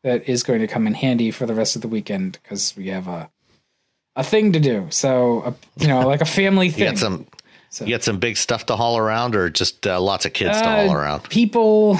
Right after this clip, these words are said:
Speaker 1: and big stuff, like, just large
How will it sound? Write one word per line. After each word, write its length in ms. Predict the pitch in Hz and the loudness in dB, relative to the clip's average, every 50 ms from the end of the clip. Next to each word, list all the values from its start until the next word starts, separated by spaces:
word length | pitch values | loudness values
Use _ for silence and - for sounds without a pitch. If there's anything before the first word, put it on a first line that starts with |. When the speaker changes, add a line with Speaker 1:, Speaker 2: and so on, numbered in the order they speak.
| 160 - | 0 -2
Speaker 1:
and 920 | 180 247 - 151 160 165 160 160 160 160 160 160 160 160 156 151 147 143 | -4 -2 0 2 2 2 2 2 4 4 6 6 6 6 4 4 2 0
big 200 | - 147 147 143 | -2 -2 0 0
stuff, 540 | - - - 120 - - - - - - _ _ _ _ _ _ _ - | -2 -2 -4 -4 -6 -6 -14 -20 -20 -20 _ _ _ _ _ _ _ -4
like, 300 | 151 131 123 120 - _ | 0 0 0 -2 -4 _
just 300 | - - - - - - _ - | -6 -4 -2 -2 -4 -6 _ -6
large 640 | 135 123 123 123 123 120 117 117 - - - - - | -2 0 2 2 2 2 0 -2 -4 -4 -4 -6 -8